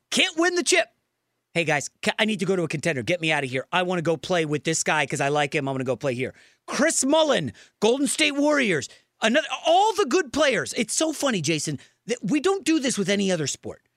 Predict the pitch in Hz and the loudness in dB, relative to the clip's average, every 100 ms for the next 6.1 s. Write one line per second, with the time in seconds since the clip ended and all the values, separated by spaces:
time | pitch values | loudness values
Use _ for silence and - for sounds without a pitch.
0 | _ _ _ _ _ 254 294 381 370 269 | _ _ _ _ _ 2 4 4 2 0
1 | 294 214 277 254 214 226 202 180 143 120 | 0 2 2 2 0 0 2 0 0 -4
2 | - _ 139 190 254 247 - 226 214 185 | -6 _ -2 -2 0 0 0 0 0 -2
3 | 131 170 175 131 127 117 120 104 101 _ | 0 0 0 0 -2 -2 -4 -8 -10 _
4 | _ _ _ - 302 339 277 269 - 254 | _ _ _ 0 2 2 0 0 0 0
5 | 220 190 190 220 262 247 226 190 180 175 | 2 2 2 2 0 0 0 2 2 0
6 | 202 | -2